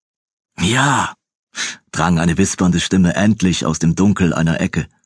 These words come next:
Jegliche Anspannung wich aus Davids Muskeln, als sich die korpulente Gestalt seines Kontaktmannes aus den Schatten schälte. "Das hat ja gedauert",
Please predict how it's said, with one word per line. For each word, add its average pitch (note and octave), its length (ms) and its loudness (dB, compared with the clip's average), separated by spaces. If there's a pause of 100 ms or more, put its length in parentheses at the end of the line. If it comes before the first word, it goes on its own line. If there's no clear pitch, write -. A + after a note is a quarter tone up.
(540)
Jegliche A#2 560 0
Anspannung F#2 680 0
wich G#2 240 0
aus D#2 180 -2
Davids F2+ 380 -4
Muskeln, F#2 480 0 (400)
als A2 200 0
sich A#2+ 140 0
die G2 100 0
korpulente G2+ 600 0
Gestalt F#2+ 420 -2
seines - 300 -2
Kontaktmannes E2+ 800 -2
aus - 160 -6
den F2+ 140 -2
Schatten - 340 -6
schälte. - 420 -8 (1300)
"Das - 220 -2
hat A#2+ 160 -2
ja G#2+ 120 -2
gedauert", G2+ 640 -2